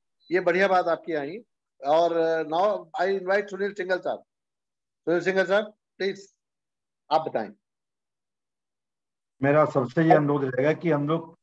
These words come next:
Speaker 1: अनम्यूट कर
Speaker 2: क्योंकि
Speaker 1: लें।
Speaker 2: नहीं, unmute भी कर लें, काफी लोग हैं, काफी लोगों
Speaker 1: हाँ
Speaker 2: के
Speaker 1: जी।
Speaker 2: question हैं, तो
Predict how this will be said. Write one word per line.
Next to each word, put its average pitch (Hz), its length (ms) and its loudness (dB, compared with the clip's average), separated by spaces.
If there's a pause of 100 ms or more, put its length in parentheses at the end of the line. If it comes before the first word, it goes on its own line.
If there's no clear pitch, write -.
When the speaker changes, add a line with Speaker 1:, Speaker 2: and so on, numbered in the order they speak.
Speaker 1:
अनम्यूट 196 360 4
कर 196 80 6
Speaker 2:
क्योंकि 156 60 4
Speaker 1:
लें। 147 220 0 (600)
Speaker 2:
नहीं, 170 120 4
unmute 147 360 2
भी 156 140 0
कर 170 140 0
लें, 202 200 -2
काफी 139 320 -4
लोग 156 280 0
हैं, 131 380 -2 (400)
काफी 131 260 -2
लोगों 143 200 -2
Speaker 1:
हाँ 151 100 2
Speaker 2:
के 131 60 0
Speaker 1:
जी। - 80 -6
Speaker 2:
question 135 400 -10
हैं, 135 140 -2
तो 170 480 -4